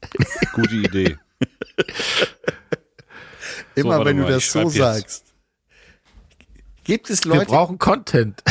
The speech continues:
Speaker 3: <laughs> Und das ist ein guter Content.
Speaker 2: Ja, ja.
Speaker 1: Ja.
Speaker 3: Ja,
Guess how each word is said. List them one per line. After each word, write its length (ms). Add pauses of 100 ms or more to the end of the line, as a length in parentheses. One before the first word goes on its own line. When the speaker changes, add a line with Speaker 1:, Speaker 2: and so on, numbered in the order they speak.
(180)
Speaker 3:
<laughs> 280
Und 140
das 120
ist 140
ein 80
guter 240
Content. 500 (800)
Speaker 2:
Ja, 160
ja. 160
Speaker 1:
Ja. 380 (3750)
Speaker 3:
Ja, 200